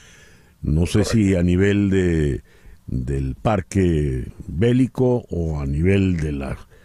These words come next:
Speaker 1: estrategias militares, los comandos, en fin. Pero, ¿qué tanto militarmente tiene Kim Jong-un, aparte de esta, estos misiles con los que juega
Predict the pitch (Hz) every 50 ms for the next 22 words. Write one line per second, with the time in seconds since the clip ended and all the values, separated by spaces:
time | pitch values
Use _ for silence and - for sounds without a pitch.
0 | - - - _ - 80 78 - - - 87 73 - - 107 101 92 - 104 85
1 | 80 85 85 80 85 87 80 - 131 127 120 117 113 110 101 85 87 80 69 -
2 | - 82 76 90 117 131 113 104 98 87 78 - 82 78 - 160 165 143 90 -
3 | - _ _ - - - - - - - - - - - - _ _ - _ _
4 | _ _ _ _ _ - 131 123 127 131 139 151 160 160 151 - - _ _ -
5 | - - - - 180 - - _ _ - 190 202 214 185 135 104 - - - 123
6 | 113 117 113 107 104 98 90 90 80 - 131 127 123 123 120 113 107 - - 104
7 | - - 107 107 101 98 95 98 95 90 90 80 - - - 110 107 110 104 123
8 | 139 170 214 220 160 98 71 71 - - 104 95 - - 110 98 92 87 90 92
9 | 92 95 - - - - - _ _ _ - - 104 101 - - _ - 107 101
10 | 95 90 82 73 67 - - - 95 87 - - 110 82 92 92 92 82 - -
11 | 117 101 98 98 95 90 82 - - - _ _ - - _ - _ _ - 92
12 | 87 90 82 - - 95 90 87 80 - - - - - - - - 113 107 101
13 | 92 98 95 87 80 71